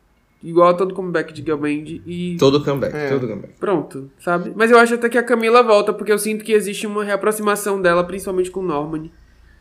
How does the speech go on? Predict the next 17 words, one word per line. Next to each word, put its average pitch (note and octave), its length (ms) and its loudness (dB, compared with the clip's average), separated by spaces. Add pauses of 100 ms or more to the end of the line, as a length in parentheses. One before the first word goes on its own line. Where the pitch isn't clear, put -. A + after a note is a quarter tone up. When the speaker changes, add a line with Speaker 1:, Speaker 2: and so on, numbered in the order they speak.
(200)
Speaker 1:
e C#3+ 260 -2
outras C#3+ 260 -4
integrantes, C#3 480 -6
então D3+ 480 -8
não, D#3+ 240 -4
não, F3 340 2
não F3 120 0
acho F3 200 -2
que F3+ 100 -2
seja E3 220 -2
um - 20 0
empecilho D#3 600 -4
ela C#3 180 -2
voltar, C3+ 600 -4
não, B2 180 -6
pra B2 260 -6
um, B2 220 -8